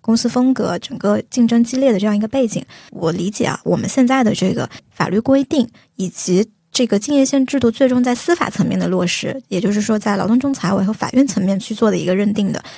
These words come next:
其实还是不会像我们普通人去想的、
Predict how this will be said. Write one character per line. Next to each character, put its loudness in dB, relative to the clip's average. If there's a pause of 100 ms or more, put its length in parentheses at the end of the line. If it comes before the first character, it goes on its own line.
(200)
其 0
实 2
还 2
是 2 (140)
不 0
会 4
像 2
我 2
们 -6
普 -4
通 2
人 0
去 -4
想 0
的、 -18